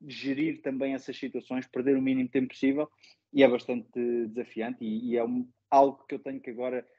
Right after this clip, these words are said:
aprender, eh, ou reaprender, digamos assim, porque depois fiz G T três e, apesar de ser categorias diferentes, eram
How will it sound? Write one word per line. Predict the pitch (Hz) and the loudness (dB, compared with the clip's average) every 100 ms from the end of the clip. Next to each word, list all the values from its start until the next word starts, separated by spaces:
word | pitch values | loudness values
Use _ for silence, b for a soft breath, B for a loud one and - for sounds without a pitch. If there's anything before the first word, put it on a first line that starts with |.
| b _ _ _ _ _ - | b _ _ _ _ _ -10
aprender, | 147 - 156 151 151 175 180 - _ | -8 -4 -2 0 0 0 -2 -12 _
eh, | 151 139 139 135 131 _ - | -10 -6 -4 -6 -10 _ -12
ou | 127 | -12
reaprender, | - 147 156 151 131 131 127 | -6 -2 0 -2 -4 -4 -4
digamos | 123 127 120 | -8 -8 -10
assim, | 117 139 151 | -10 -8 -8
porque | 113 - 120 113 107 | -10 -10 -4 -2 -4
depois | - 120 | -6 -8
fiz | - 113 | -4 0
G | 120 | 0
T | 113 110 | 0 -4
três | 120 131 113 | 4 4 4
e, | 120 110 B B | -2 -4 B B
apesar | 117 - 139 | -12 4 4
de | 151 | 4
ser | - 135 113 _ _ _ _ | 4 4 4 _ _ _ _
categorias | 143 139 127 135 143 139 135 | 0 0 0 4 6 6 4
diferentes, | 131 - 139 139 135 | -8 -4 -4 -4 -6
eram | 131 127 123 | -8 -8 -12